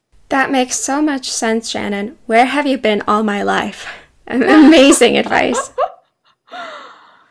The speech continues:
Speaker 1: And in terms of dealing with the stress of asking the question to begin with, would it make sense for someone to focus on their breath, take a walk be-, beforehand,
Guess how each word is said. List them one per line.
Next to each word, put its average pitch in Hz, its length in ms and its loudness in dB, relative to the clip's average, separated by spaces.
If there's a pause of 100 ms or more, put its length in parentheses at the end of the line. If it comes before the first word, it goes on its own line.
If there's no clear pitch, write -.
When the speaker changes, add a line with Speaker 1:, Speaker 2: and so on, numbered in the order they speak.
(520)
Speaker 1:
And 247 360 4
in 269 260 2
terms 349 400 0
of 302 220 0
dealing 269 300 0
with 254 160 -2
the 233 120 -2
stress 262 540 -2
of 226 180 -6 (140)
asking 247 640 -2
the 226 100 -2
question 226 600 -2
to 226 180 -6
begin 247 480 0
with, 233 320 -4 (500)
would 240 160 0
it 240 120 2
make 262 180 0
sense 254 380 -2
for 240 120 -2
someone 233 360 -2
to 233 180 -6
focus 254 480 -2
on 262 160 0
their 262 180 0
breath, 214 560 -4 (400)
take 226 240 -2
a 233 100 2
walk 240 340 2
be-, 247 360 0 (100)
beforehand, 220 840 -2